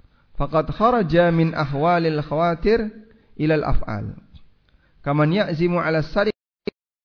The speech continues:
Nah, kemudian di sini boleh kasih rincian.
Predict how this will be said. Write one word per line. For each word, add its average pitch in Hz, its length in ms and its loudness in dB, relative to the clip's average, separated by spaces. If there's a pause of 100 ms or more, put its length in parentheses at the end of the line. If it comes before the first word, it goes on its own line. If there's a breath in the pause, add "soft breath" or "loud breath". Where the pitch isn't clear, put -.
(580)
Nah, - 320 -20
kemudian 110 320 -8
di 113 160 -2
sini 127 160 -4
boleh 123 160 -4
kasih 117 320 -6
rincian. 101 320 -10